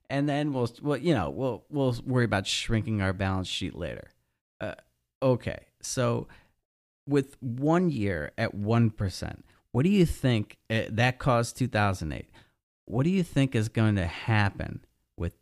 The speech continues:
ten years at zero percent? What do you think is out there in this huge financial market, this labyrinth of, of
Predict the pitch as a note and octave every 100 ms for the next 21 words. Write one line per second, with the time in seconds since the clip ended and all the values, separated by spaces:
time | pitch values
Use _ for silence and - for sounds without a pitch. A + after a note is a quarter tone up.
0 | _ - - A#2+ A2+ A2 F2 G1+ G1+ -
1 | - - F#2 F#2+ G2 F2+ G2+ G2 F2 -
2 | D2 - D2+ - - _ _ _ _ _
3 | G2 C#3 F#3+ F3+ F3 E3 B2 - G2+ A#2
4 | - - D#2+ - _ _ _ _ _ G2+
5 | A#2 A2+ G#2+ - - - - A#2 C3 D#3
6 | D#3 - - B2 A#2+ A#2 A2+ A#2+ - A#2
7 | G2+ F#2 F#2+ - - G2 - - - _
8 | D#2+ F#2 A2 C3 C3+ G#2 F#2 - - -
9 | A2 G2+ A2 G#2+ G2+ -